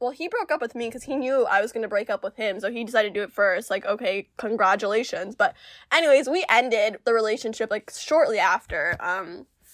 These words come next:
but yeah. And then, yeah, it was just, like, really gross. So, like, moral of the story, don't date the first guy that ever likes you to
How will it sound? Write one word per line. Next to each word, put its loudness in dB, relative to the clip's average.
but 6
yeah. 4
And 2
then, 4
yeah, 4
it 0
was 2
just, -6
like, 0
really 0
gross. 0
So, 6
like, 4
moral 6
of 6
the 6
story, 4
don't 4
date -2
the 0
first -2
guy 4
that 0
ever 0
likes 0
you -8
to -4